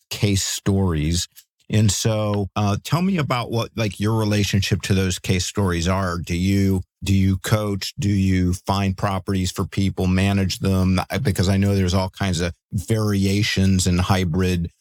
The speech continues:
applications. Why just, just, you know, describe the people that are in this space. So what do you,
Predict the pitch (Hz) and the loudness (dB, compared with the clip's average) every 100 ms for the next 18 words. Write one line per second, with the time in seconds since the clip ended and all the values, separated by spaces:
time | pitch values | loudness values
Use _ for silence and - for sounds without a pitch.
0 | _ - - 95 87 92 - 92 90 85 | _ -4 -2 0 -2 -2 0 0 0 0
1 | 85 85 85 82 - 95 - - _ 95 | 0 0 0 0 -2 -4 -4 -6 _ 0
2 | 95 85 85 - 98 95 98 87 85 85 | 2 2 -2 -2 -2 -2 -2 -2 -2 -2
3 | - 90 - 85 82 82 85 82 80 - | -2 -2 -2 -2 0 0 0 0 0 -2
4 | - 73 - - 101 127 101 98 | -4 -4 -2 -2 0 0 0 0